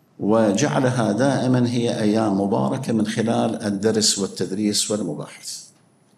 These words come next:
نقطة أخرى، سماحة السيد كتب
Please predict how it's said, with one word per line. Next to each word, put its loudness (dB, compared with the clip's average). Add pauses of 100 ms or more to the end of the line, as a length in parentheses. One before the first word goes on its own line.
(1500)
نقطة 2
أخرى، 0
سماحة -2
السيد 2
كتب 0